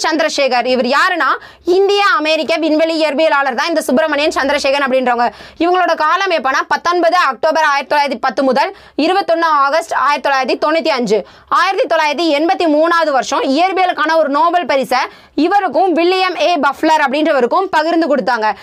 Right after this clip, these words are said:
இவரோட விண்மீன் பரிணாம வளர்ச்சியோட கணித ரீதியான செயல்பாடுகள்,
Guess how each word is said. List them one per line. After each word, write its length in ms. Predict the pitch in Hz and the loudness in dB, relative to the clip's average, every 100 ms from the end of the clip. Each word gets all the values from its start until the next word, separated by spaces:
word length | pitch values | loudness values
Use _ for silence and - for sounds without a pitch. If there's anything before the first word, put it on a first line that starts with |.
| - - 277 | -18 -4 0
இவரோட 340 | 339 392 349 285 277 | 2 2 2 0 0
விண்மீன் 500 | 320 359 370 381 392 294 294 | 2 4 2 2 0 0 -2
பரிணாம 420 | 294 330 330 330 285 | 0 0 0 2 0
வளர்ச்சியோட 420 | 294 - 302 285 320 | 0 0 0 0 -2
கணித 240 | 294 330 370 339 | -2 0 -2 0
ரீதியான 300 | 285 302 311 311 | -2 -2 -2 0
செயல்பாடுகள், 640 | 285 311 285 247 262 | 0 2 0 2 0